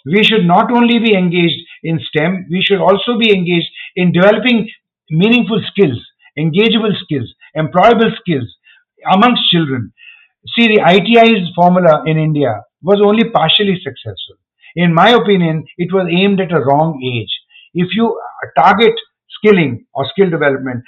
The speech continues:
at undergrad or grad age or, uh, graduation or post-graduation, it's wrong. You should target only eight, nine, ten, because children have got a better, uh, uh, imbibing, uh,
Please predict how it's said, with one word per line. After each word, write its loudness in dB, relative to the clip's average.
at 0
undergrad 0
or 0
grad 2
age -6
or, -8
uh, -10
graduation -2
or -4
post-graduation, -4
it's -8
wrong. -2
You -2
should 0
target 4
only -4
eight, 2
nine, 0
ten, -4
because 2
children 2
have 2
got 2
a 0
better, 0
uh, -14
uh, -2
imbibing, 2
uh, -12